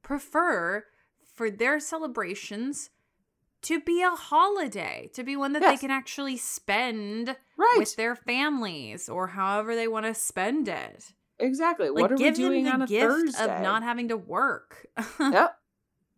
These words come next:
Speaker 2: Yeah, exactly. The restoration of the observance of Veterans Day to November eleventh not only preserves the historical significance of the date, but helps focus attention on the important purpose of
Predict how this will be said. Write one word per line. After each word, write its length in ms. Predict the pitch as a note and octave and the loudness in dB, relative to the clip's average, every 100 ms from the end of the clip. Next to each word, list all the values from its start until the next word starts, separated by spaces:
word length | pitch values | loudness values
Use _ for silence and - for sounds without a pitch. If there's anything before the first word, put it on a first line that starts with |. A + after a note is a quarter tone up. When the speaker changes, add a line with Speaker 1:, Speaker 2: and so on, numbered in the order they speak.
| _ _ _ | _ _ _
Speaker 2:
Yeah, 220 | G3 C#4 - _ | 0 0 -4 _
exactly. 540 | D#3 E3+ D#3+ - D3+ - _ _ _ _ | -12 -4 -4 -4 -10 -10 _ _ _ _
The 200 | E3+ F#3+ | -2 0
restoration 960 | F3+ G3 A#3 - D#4 A#3+ E3 - F3 | 2 0 0 -4 0 2 2 0 -4
of 200 | - E3 | -2 -2
the 140 | E3 E3 | 0 0
observance 580 | D#3+ D#3+ D#3 D#3 D#3+ D#3 | -2 -4 -4 -4 -4 -6
of 120 | D#3 | -2
Veterans 420 | G3 F3+ D#3 D#3 | 2 2 0 -2
Day 180 | C#3 C3+ | -4 -4
to 160 | - | -6
November 380 | C#3+ C#3 D3 C#3 | -10 -8 -4 -2
eleventh 500 | C#3 D#3+ D#3 C#3+ C#3+ - | 0 0 0 -4 -8 -6
not 220 | E3+ E3+ | -4 -2
only 200 | E3+ D#3+ | -4 -6
preserves 680 | - E3 D#3 F3+ F3 E3+ | -6 -4 -2 0 0 -2
the 100 | E3 | -4
historical 520 | D#3 D#3 F#3+ F3 E3+ D#3 | -4 -4 -4 -4 -4 -4
significance 680 | A3 G#3 A#3 A3 G#3 F#3+ | -4 -4 -4 -4 -4 -4
of 160 | F#3 E3 | -6 -6
the 80 | E3 | -2
date, 300 | E3 D#3 - _ _ _ _ - | -2 -4 -12 _ _ _ _ -6
but 120 | F#3+ | 0
helps 280 | A3+ A#3 - | 0 0 -2
focus 320 | G3+ G3+ G3 | 0 0 -4
attention 420 | E3 D#3 D3 D3 | -4 -8 -8 -8
on 180 | - C#3+ | -6 -6
the 120 | D3 | -8
important 520 | C3+ C#3 F3 - F3 - | -12 -8 -4 -4 -6 -8
purpose 480 | C#3+ C#3 C#3+ D3 | -10 -8 -8 -8
of 180 | - C3+ | -10 -14